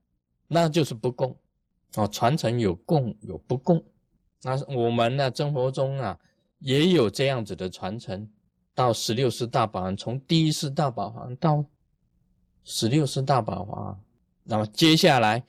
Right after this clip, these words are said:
我们真佛宗也有白教的传承，这个就属于不共的传承。共传承都是一样的，就原始佛啊，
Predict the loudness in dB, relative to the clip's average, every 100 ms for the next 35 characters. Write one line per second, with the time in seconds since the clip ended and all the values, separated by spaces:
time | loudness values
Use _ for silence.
0 | -10 -2 0 2 2 4 0 0 -2 0
1 | 0 0 -2 -4 -4 -4 -6 -8 -12 -12
2 | -16 -18 _ -2 2 6 4 4 -4 -4
3 | -12 -16 -20 -20 _ _ _ _ _ _
4 | _ _ -12 -8 -4 -6 -6 -14 -18 -20
5 | -16 -16 -16 -20 _ _ 4 4 4 0
6 | -2 -6 -6 -6 -6 -8 -8 -6 -6 -6
7 | -14 _ _ _ _ _ _ _ -20 -12
8 | 0 2 2 -2 -4 0 2 4 4 0